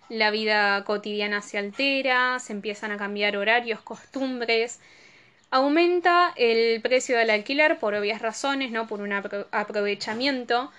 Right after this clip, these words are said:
Al mismo tiempo se da un aumento en los costos de vida. Eh, no es lo mismo vivir en una ciudad turística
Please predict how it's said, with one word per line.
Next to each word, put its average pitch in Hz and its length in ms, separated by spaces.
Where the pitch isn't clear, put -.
Al 226 160
mismo 247 320
tiempo 285 440
se 226 360
da 240 360
un 254 180
aumento 262 720
en 220 120
los 208 140
costos 233 440
de 202 140
vida. 247 500
Eh, 208 340
no 220 80
es 220 80
lo 226 120
mismo 233 320
vivir 226 520
en 220 200
una 226 400
ciudad 220 400
turística 254 920